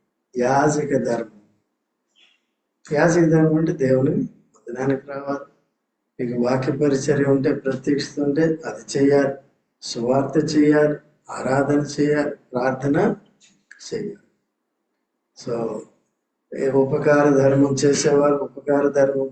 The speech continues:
చేయాలి కదండి. So ఇవన్నీ కూడా చేసే బాధ్యత మనకిచ్చి, మనల్ని ఏం చేశాడు? ఇప్పుడు అహరోను తన కుమారులు లే-, లేక లేవి, లేవి గోత్రం అంతా కూడా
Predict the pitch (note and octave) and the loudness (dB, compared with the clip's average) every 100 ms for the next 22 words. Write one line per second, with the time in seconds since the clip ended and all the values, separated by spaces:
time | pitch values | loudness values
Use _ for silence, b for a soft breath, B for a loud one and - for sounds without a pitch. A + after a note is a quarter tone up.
0 | - - B2 - _ _ _ _ _ _ | -10 -14 -18 -20 _ _ _ _ _ _
1 | _ _ _ _ _ _ - C3 C3+ C3 | _ _ _ _ _ _ -4 0 2 2
2 | C#3 - - - _ - - _ _ _ | 0 -2 -6 -16 _ -20 -20 _ _ _
3 | - D3 D3 C#3+ C#3 C#3+ D3+ C3+ C#3 B2 | -2 2 4 4 4 4 4 2 0 0
4 | A#2+ A#2+ - _ _ - C3 B2+ C#3 A#2 | 0 -2 -8 _ _ -10 -6 -2 0 0
5 | B2+ C3+ C#3+ D#3 - B2 A#2+ A#2 A#2+ - | 0 0 0 0 2 0 0 -2 -4 -6
6 | B2 B2 A#2+ C3 C3+ C3 C3+ C3+ C3+ C3+ | -6 -4 -2 0 0 2 2 2 0 -2
7 | B2+ C3 - E3 - - _ b b b | -4 -6 -2 0 0 -4 _ b b b
8 | _ - B2 C3+ C#3+ D3+ D3+ C3 - - | _ -6 -2 0 4 6 4 2 -2 -6
9 | - A2 - - - B B B _ _ | 0 2 0 -2 -12 B B B _ _
10 | C3 B2+ B2+ C#3 C#3 C#3+ C3 A#2+ A2+ - | -4 -2 -2 0 2 2 0 -2 -6 -6
11 | C3 C3 B2 A#2 B2+ C3+ C3 B2 A2+ B2 | -2 2 2 0 0 0 0 -2 -2 2
12 | D3+ D3+ D#3 C3 - - _ C3 C#3+ D3 | 4 6 6 4 0 -6 _ 0 2 4
13 | D3 C#3 C3+ C3+ C3+ B2+ B2+ B2 C#3 C3 | 4 2 2 2 0 -2 -2 0 0 0
14 | C3 B2 | -2 -2